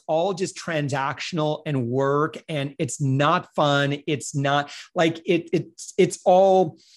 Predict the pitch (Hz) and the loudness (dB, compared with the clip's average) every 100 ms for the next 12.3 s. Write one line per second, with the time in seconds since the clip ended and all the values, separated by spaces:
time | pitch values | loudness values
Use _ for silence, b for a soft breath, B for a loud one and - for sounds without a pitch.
0 | b b - 139 185 175 151 - 165 156 | b b -2 2 2 4 2 2 2 4
1 | 160 151 147 - 165 160 202 151 127 127 | 4 2 -4 -6 -6 -4 0 0 2 0
2 | 131 151 127 160 165 175 170 170 175 170 | 0 -2 -2 -2 0 -4 -4 -4 -4 -6
3 | - 160 165 160 - 151 143 139 135 B | -2 0 0 0 -2 0 0 -4 -8 B
4 | B 170 147 139 127 120 B B 175 175 | B -4 -2 -2 -2 -6 B B -2 0
5 | 170 151 147 165 185 208 214 208 156 143 | 0 -2 -2 -2 0 0 0 -2 -2 -4
6 | 139 156 139 135 131 147 143 135 139 135 | -6 -6 -4 -4 -4 -4 -4 -4 -4 -6
7 | - 220 208 - B 247 381 262 381 330 | -6 -6 -6 -10 B -2 -2 0 0 2
8 | 285 - 196 175 - _ _ 233 190 - | 0 2 0 0 -10 _ _ 2 4 2
9 | - 277 240 214 277 196 180 208 214 214 | 2 4 4 2 2 4 4 2 2 2
10 | 190 175 - 175 170 180 170 180 170 - | 2 2 4 4 4 2 2 0 -2 -2
11 | 208 - 185 185 165 - 240 240 180 139 | -2 -2 -8 -8 -8 -6 -4 0 0 0
12 | 139 139 | 0 -2